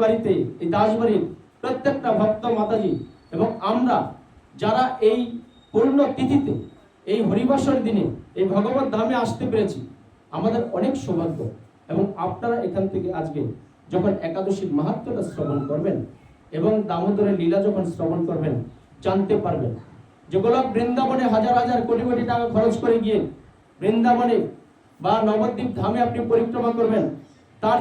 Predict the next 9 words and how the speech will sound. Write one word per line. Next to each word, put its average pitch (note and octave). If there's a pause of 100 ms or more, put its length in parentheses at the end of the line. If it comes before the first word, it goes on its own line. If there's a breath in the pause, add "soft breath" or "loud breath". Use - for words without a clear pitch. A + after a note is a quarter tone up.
চেয়ে C4+ (120)
অধিক D#4 (720)
আপনারা G#3 (100)
ফল G#3+ (140)
সঞ্চয় G#3+
করতে F#3
পারবেন E3 (300)
এই D3 (100)
হরিবাসর A#3